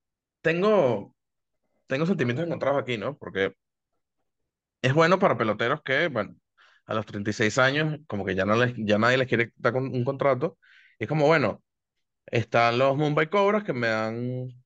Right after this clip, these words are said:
tantos miles de dólares, quizás millones incluso, y puedo seguir jugando un par de añitos más. Lo malo es que a la larga la, la liga puede agarrar un poquito más de fuerza, un poquito más de popularidad,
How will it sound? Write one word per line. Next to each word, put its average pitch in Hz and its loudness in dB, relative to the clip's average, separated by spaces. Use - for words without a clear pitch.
tantos 123 0
miles 143 0
de 180 2
dólares, 180 2
quizás 95 -14
millones 151 -4
incluso, 202 0
y 143 -6
puedo 123 -2
seguir 131 0
jugando 160 -2
un 190 -6
par 117 0
de 110 2
añitos 104 -6
más. 185 -6
Lo 135 2
malo 185 0
es 123 -4
que 135 -4
a 135 2
la 147 2
larga 165 0
la, 90 -4
la 101 -4
liga 101 0
puede 120 2
agarrar 117 2
un 104 -6
poquito 98 -8
más 117 -2
de 143 -2
fuerza, 180 2
un 110 -6
poquito 104 -6
más 120 0
de 139 2
popularidad, 160 4